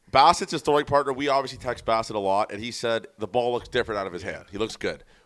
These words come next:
Speaker 1: Where, what have you seen from Alek Manoah, watching the bullpens, watching the mindset? He could say whatever, obviously, about last year, but what have you seen so far from him? Obviously, he's injured now, but
Speaker 2: I think the games matter, man. And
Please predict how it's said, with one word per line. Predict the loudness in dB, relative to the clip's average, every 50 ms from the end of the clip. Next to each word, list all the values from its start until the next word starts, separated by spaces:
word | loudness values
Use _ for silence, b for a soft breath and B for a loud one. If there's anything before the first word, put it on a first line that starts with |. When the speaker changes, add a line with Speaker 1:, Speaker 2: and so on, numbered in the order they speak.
| b
Speaker 1:
Where, | -12 -4 0 0 2 4 4 2 2
what | 2 2 2 2
have | 2 0 -2
you | -6 -8 -6
seen | -6 -6 -8 -8 -8 -10 -10 -12 -14
from | -16 -4 0 0 0 0
Alek | 0 0 2 2 2 0 -2
Manoah, | -4 -2 -2 0 -2 -2
watching | -2 0 0 0 0 0 -4 -6
the | -6 -4
bullpens, | -2 -4 -4 -4 -4 -6 -6 -4 -6 -4
watching | 0 0 0 0 0 -2 -6
the | -6
mindset? | -4 -4 -4 -4 -4 -4 -6 -8 -6 -4 -4 -4
He | -4 -8 -10
could | -10 -8 -10
say | -4 -4 -2 -2
whatever, | -2 -2 -4 -6 -8 -10 -12 -12
obviously, | -12 -14 -14 -16 -14 -14 -12
about | -10 -10 -10
last | -10 -10 -10 -10 -10 -6
year, | -6 -6 -4
but | -2 -4 -4 -4 b b b b b b b
what | -4 2 2 4
have | 4 2 -2
you | -4 -6 -6
seen | -6 -6 -8 -6 -8 -8 -8
so | -2 -2 -2 -2
far | 0 0 0 0 0
from | 2 0 -2 -2
him? | -2 -2 -2 -2
Obviously, | -2 -2 -4 -8 -10 -10
he's | -10 -10
injured | -10 -10 -10 -12
now, | -12 -12 -12
but | -12 -12 -14 -14 -14 B B B B B B B B _ _ _ _ _ -18 _ -8
Speaker 2:
I | -4 0
think | 0 0 0 -2
the | -6
games | -2 -2 0 0 0 -2 -2 -4
matter, | -2 -2 -2 -2 0 -2 -2
man. | -2 -2 -4 -4 -4 -4 -6 -8 B B B B B B B B B _ _ -20 -18 -10
And | -6 -4 -4 -2 -2 -2 -2 -4 -4 -6 -6 -8 -8 -8